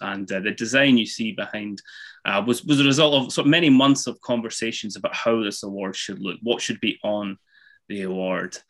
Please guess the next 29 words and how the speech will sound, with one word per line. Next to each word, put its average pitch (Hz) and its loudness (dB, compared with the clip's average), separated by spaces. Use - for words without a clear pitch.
And 95 -2
we 101 -6
thought 135 2
it 139 4
was 135 2
important 113 -2
to, 107 -10
to 110 -2
represent 123 0
Ray's 123 4
creatures - -2
on 107 -2
the, 104 -6
on 107 -10
the 101 -6
award 98 -4
rather 123 4
than 113 0
a 110 0
statue - -4
of 104 -14
Ray 101 -2
himself. - -2
We 71 -12
thought - -14
this - -12
would 104 -14
be 110 -6
more, 117 0